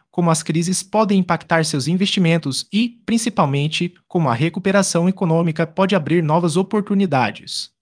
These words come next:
Lembre-se de que diversificar seus investimentos e acompanhar as tendências de mercado são estratégias fundamentais para se proteger e prosperar. Agora que você tem as informações necessárias, que tal dar o próximo passo?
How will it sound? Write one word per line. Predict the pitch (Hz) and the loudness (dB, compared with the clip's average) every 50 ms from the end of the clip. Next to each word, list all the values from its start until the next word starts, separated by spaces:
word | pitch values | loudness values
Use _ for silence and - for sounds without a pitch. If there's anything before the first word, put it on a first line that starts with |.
| _ _ _ | _ _ _
Lembre-se | 127 143 170 196 202 196 - | -2 0 2 2 0 0 0
de | 196 160 175 | 0 0 0
que | 175 - 185 | 0 0 0
diversificar | 160 202 190 196 185 - - 196 - 214 - - 175 165 160 | 0 2 2 0 0 0 -4 -4 -4 -6 -2 0 0 2 2
seus | 156 - - 175 156 156 | 0 0 -2 -2 0 0
investimentos | 185 202 190 208 190 - - 180 165 170 180 180 190 175 147 - | 0 2 2 0 0 2 2 2 2 2 2 0 0 -2 -2 -2
e | 160 160 | -2 0
acompanhar | 165 180 180 - 214 196 226 208 180 170 175 185 185 | 0 0 0 -2 -4 -2 0 2 2 4 4 4 2
as | 196 190 | 0 0
tendências | 190 - 185 160 135 151 175 170 - 165 147 | 0 -2 -2 0 0 0 0 0 0 -2 0
de | 143 156 | 0 0
mercado | 147 156 170 175 - 175 165 170 160 165 | 0 0 0 0 2 2 2 2 2 0
são | 156 - 175 180 | -2 -2 0 0
estratégias | 185 180 - 220 214 202 208 - 180 180 185 180 175 | -2 -2 -2 -2 -4 -2 0 2 2 2 2 0 -2
fundamentais | - - - 208 208 208 202 202 196 185 - 156 156 165 156 | -4 -4 -4 -2 0 2 2 2 0 0 0 -2 -2 -2 -2
para | - 170 151 151 | -2 -2 -2 -2
se | 151 - 170 | -2 -4 -4
proteger | - 202 202 196 220 190 147 156 156 160 156 156 | -4 -4 -2 -2 -2 0 2 0 0 0 -2 -4
e | 185 | -6
prosperar. | 185 185 175 160 - - 165 156 147 127 107 101 110 - _ _ _ _ _ _ - | -4 -4 -4 -6 -2 -2 0 0 2 0 0 -2 -4 -8 _ _ _ _ _ _ -8
Agora | 170 151 170 185 214 | -2 2 2 2 2
que | 214 - | 0 -2
você | 175 180 180 - | -2 -2 -2 -2
tem | 196 - 208 208 | 0 0 2 2
as | 196 190 | 2 2
informações | 190 190 196 175 170 180 175 - 170 180 180 | 2 2 2 2 2 2 0 0 0 0 0
necessárias, | 180 175 - - 190 - - 165 139 127 123 120 - - - _ | 0 -2 0 -2 -2 0 0 0 0 0 -2 -6 -10 -12 -14 _
que | - 160 | -6 -4
tal | - 185 185 196 | -2 0 0 2
dar | 156 156 147 | 2 0 0
o | 147 | 0
próximo | - - 175 185 185 - 202 185 165 | 0 0 2 2 2 2 2 0 0
passo? | - - 156 185 233 - - - 196 | 0 0 0 0 0 -2 -4 -6 -8